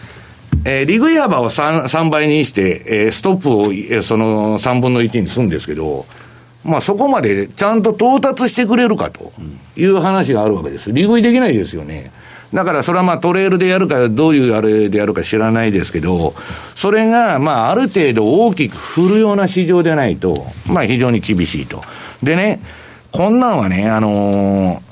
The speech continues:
ー、例えばストップ幅を同じ比率でしましょうか。ドル、ドル円で上五十銭で切っちゃう、下五十銭で切っちゃうと。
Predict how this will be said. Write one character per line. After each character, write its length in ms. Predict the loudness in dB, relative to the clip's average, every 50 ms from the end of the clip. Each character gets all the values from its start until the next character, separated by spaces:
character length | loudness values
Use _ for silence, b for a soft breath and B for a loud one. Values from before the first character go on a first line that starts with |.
| -20 -20 -20 -20 -20 -12 -6
ー、 180 | -4 -4 0
例 80 | 0 0
え 40 | 0
ば 100 | 0 -2
ス 140 | -4 -4
ト 140 | -2 -2 -2
ッ 60 | -2
プ 120 | 0 -2 0
幅 240 | 0 0 0 0 0
を 280 | 0 0 0 0 2
同 240 | 2 2 2 2 2
じ 120 | 2 2
比 100 | 2 2
率 240 | 2 2 0 -2 -2
で 120 | -2 -2 -2
し 100 | -2 -4
ま 100 | -4 -2
し 60 | -2
ょ 60 | -4
う 20 |
か。 80 | -4 -2
ド 160 | -2 0 2
ル、 180 | 2 2 0 0
ド 120 | 0 2 2
ル 100 | 2 2
円 140 | 2 2
で 100 | 2 2
上 240 | 2 4 4 2 4
五 140 | 4 2 2
十 120 | 2 2
銭 200 | 0 0 0 -2
で 80 | -2 -2
切 120 | -4 -6
っ 20 | -6
ち 100 | -6 -8
ゃ 20 | -8
う、 80 | -8
下 200 | -10 -4 -4 0
五 120 | 0 0 2
十 140 | 2 0
銭 180 | 0 -2 -4 -6
で 80 | -6 -10
切 120 | -12 -14
っ 20 |
ち 100 | -14 -14
ゃ 40 | -14
う 40 | -14
と。 80 | -16